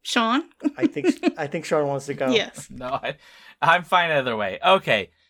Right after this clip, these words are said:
Speaker 3: So my book thing for this year is an interesting one because it probably says something about where I'm interested in reading fiction from.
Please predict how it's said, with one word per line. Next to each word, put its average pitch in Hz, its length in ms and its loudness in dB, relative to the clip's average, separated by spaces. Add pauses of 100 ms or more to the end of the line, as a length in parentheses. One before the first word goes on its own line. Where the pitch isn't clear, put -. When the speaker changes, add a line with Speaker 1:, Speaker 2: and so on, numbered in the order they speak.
(180)
Speaker 3:
So 190 220 4
my 208 220 4
book 240 360 2
thing 147 340 0
for 165 480 0
this 190 300 -4
year 131 540 2
is 127 680 -2
an 170 160 -8
interesting 143 420 -10
one 104 240 -8
because 113 800 -6
it 123 160 -8
probably 127 360 -4
says 117 240 -10
something 120 300 -14
about 113 300 -4
where 110 200 -4
I'm 120 120 -8
interested 120 380 -16
in 123 80 -14
reading 139 260 -12
fiction 113 440 -12
from. 95 260 -10